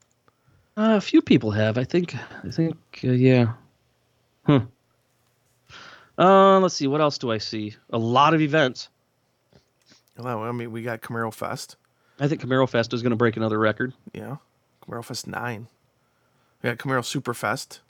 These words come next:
Speaker 2: which is always one of the biggest Camaro shows in the country.
Speaker 1: Yep.
Speaker 2: What
Speaker 1: Hmm.
Speaker 2: else goes on? We, we, we, al-, we, we always help promote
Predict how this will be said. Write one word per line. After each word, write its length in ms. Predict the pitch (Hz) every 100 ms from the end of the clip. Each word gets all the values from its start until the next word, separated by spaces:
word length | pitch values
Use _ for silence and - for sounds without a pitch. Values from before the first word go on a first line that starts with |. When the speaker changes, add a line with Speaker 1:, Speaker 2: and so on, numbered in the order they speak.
| _ _ _ -
Speaker 2:
which 240 | 127 123
is 140 | 117 120
always 300 | 117 117 -
one 120 | 131
of 60 | 123
the 60 |
biggest 560 | 117 135 123 120 - -
Camaro 380 | - 127 117 117
shows 280 | - 113 117
in 60 |
the 80 | 107
country. 460 | - 104 - 113 - _ _ _ _ -
Speaker 1:
Yep. 160 | 107
Speaker 2:
What 600 | 117 - _ _ _ -
Speaker 1:
Hmm. 120 | 147
Speaker 2:
else 160 | 127 127
goes 220 | 107 104
on? 220 | 104 98 107 131 139 _ _ _ _ _ 143 113
We, 240 | 123 -
we, 300 | - 117 110
we, 160 | 127 131
al-, 160 | 139 143
we, 260 | 135 135 139
we 240 | 160 170
always 280 | 160 135 -
help 180 | 113 - _ _
promote 400 | - 139 113 -